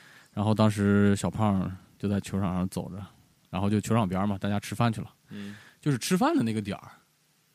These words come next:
Speaker 1: 吃饭的那个点儿，
Speaker 2: 嗯。
Speaker 1: 然后先，呃，然后那个操场上都没人的，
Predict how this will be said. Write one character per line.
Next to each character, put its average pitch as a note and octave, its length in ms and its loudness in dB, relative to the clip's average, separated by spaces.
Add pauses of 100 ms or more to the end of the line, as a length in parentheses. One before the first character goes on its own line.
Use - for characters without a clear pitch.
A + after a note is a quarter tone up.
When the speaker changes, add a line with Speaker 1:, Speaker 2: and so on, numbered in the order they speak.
(300)
Speaker 1:
吃 - 80 -4
饭 F3+ 140 4
的 D#3+ 60 2
那 D#3+ 100 2
个 D#3 80 0
点 B2+ 100 2
儿， G#2 60 0
Speaker 2:
嗯。 - 20 -2
Speaker 1:
然 A2 100 0
后 C3+ 120 -2
先， - 160 -10
呃， A2 440 -6 (460)
然 A#2 160 -4
后 C#3 100 -4
那 C3+ 120 -4
个 G#2+ 340 -6
操 D#3+ 140 -2
场 D3 100 2
上 A#2+ 100 0
都 C#3 80 0
没 D3+ 140 2
人 G2 140 -2
的， A2+ 140 0